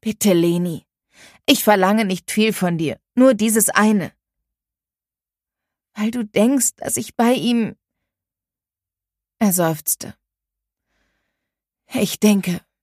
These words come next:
du verlierst dich bei ihm. Wegen Joachim." "Er ist ein Freund",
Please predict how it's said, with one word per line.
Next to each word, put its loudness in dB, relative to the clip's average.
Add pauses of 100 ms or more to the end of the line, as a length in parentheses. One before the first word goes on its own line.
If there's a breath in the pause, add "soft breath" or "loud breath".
(500)
du -2
verlierst 0
dich -8
bei -2
ihm. -8 (1160)
Wegen 2
Joachim." -2 (1500)
"Er 0
ist -2
ein 2
Freund", 0